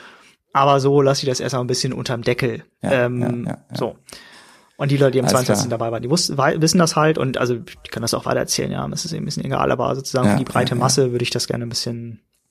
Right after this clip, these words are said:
Speaker 1: erst dann
Speaker 2: Ja.
Speaker 1: wirklich erzählen, wenn's soweit ist.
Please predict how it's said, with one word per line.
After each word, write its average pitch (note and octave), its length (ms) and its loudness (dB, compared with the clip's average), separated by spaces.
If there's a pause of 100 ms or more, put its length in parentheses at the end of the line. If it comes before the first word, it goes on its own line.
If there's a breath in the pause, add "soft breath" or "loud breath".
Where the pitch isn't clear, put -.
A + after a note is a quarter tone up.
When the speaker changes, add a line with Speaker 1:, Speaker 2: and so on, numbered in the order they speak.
(260)
Speaker 1:
erst C3 240 0
dann D3+ 220 4
Speaker 2:
Ja. C#3+ 200 0 (180)
Speaker 1:
wirklich - 520 -4 (280)
erzählen, B2 320 -6
wenn's A#2+ 160 -8
soweit B2+ 160 -2
ist. G#3 220 -2